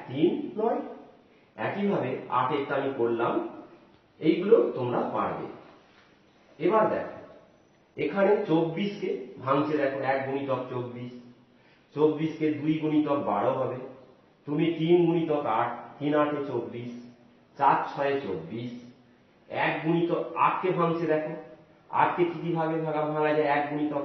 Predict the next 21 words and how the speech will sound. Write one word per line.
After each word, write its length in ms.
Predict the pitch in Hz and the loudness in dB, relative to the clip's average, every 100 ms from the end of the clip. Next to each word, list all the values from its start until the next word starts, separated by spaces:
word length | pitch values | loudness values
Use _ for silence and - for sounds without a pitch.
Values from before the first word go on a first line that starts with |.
| 135 | -4
আট, 100 | 131 - - - _ _ | -8 -10 -16 -20 _ _
কেমন? 220 | 165 - - - - - - | -2 -2 -2 -8 -16 -10 -2
আটকে 260 | 123 - 131 120 | -2 -2 -6 -6
দুই 120 | 117 135 | -6 -6
গুণিতক 340 | 131 127 123 - - | -6 -6 -6 -10 -10
চার, 160 | 110 - - - _ _ _ _ - | -10 -10 -14 -20 _ _ _ _ -4
এগুলো 240 | 196 240 - | -2 0 0
তোমরা 180 | 165 - 104 | 0 0 -2
পারবে, 280 | 101 - - - - - _ | -2 -2 -8 -12 -18 -20 _
ঠিক 120 | - 220 | -6 -2
আছে? 140 | 320 - - - - - - - - _ _ - | -2 -4 -12 -16 -20 -20 -20 -20 -20 _ _ -14
বারো, 360 | 110 117 127 127 123 - - - - - | -2 0 2 0 -4 -10 -16 -20 -20 -12
এটাও 200 | 131 180 175 | 0 2 4
তোমরা 220 | 147 - - - - - | 2 2 0 -2 -8 -12
করে 180 | 123 117 104 | 0 2 2
নেবে, 180 | 90 - - 131 | 0 -4 -6 0
দশের, 380 | 127 - 143 127 131 - - - - 117 | 2 2 -2 -2 -6 -12 -20 -20 -6 -4
এগুলো 200 | 117 117 156 | 0 0 0
তোমরা 200 | 160 160 - - - - - - | 0 0 -2 -6 -14 -20 -20 -8
সবই 260 | 104 101 92 | -4 -4 -6
পারবে। 260 | 80 - | -8 -8